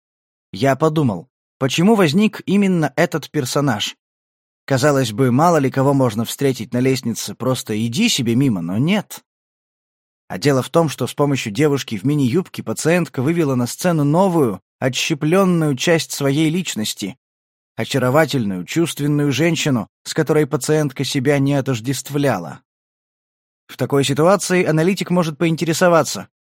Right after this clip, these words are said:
у нее были темные или светлые волосы, прекрасно зная, что пациентка — блондинка. Или поиграть в детектива, расспросив о подробностях этой встречи. Не ради того, чтобы узнать что-то важное и недосказанное.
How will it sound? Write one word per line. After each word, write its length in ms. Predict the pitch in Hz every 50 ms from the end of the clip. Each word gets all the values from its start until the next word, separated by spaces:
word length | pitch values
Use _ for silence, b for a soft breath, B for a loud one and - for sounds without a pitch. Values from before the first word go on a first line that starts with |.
| _ _ _
у 80 | -
нее 260 | 147 160 165 156 196 190
были 200 | 180 190 180 170
темные 520 | - - 202 220 226 220 208 208 196 190
или 220 | - - 190 196
светлые 520 | 190 - - 190 208 190 - 131 135 139 139
волосы, 480 | 143 170 170 143 123 - - 104 104 _ _ _ _ _ _ _ _
прекрасно 500 | - 120 135 131 131 131 127 - - 113
зная, 340 | 104 95 127 147 151 135 120
что 140 | - - 110
пациентка — 760 | - - - - - 123 131 131 127 117 - - 110 101 - _
блондинка. 720 | - 113 123 135 131 131 110 120 123 110 - - 90 - _ _ _ _ _ _ _ _ _ _ _ _ _ _ _ _ _ _ _ _ _
Или 180 | 175 214 233 226
поиграть 640 | 170 165 147 135 117 139 156 170 170 - - -
в 100 | 117 113
детектива, 680 | 113 156 147 180 165 - - - 147 123 101 95 92 - _ _ _
расспросив 640 | - 120 123 120 - - 135 123 117 - 147 147 -
о 80 | - 113
подробностях 760 | - 123 104 131 139 139 117 117 127 120 - - 120 - -
этой 220 | 117 117 117 117
встречи. 560 | 110 - - - 135 123 107 - 87 82 80 _ _ _ _ _ _ _ _ _ _ _ _
Не 160 | 110 123 151
ради 320 | 143 143 165 180 160 147 151
того, 240 | - 165 156 160 151
чтобы 260 | - - 135 123 135
узнать 380 | 139 135 113 135 143 127 113
что-то 280 | - - 127 120 - 117
важное 500 | 107 123 131 123 117 90 107 107 104 101
и 80 | 73 117
недосказанное. 920 | 123 113 104 117 117 - - 143 123 98 110 107 101 98 95 92 87 -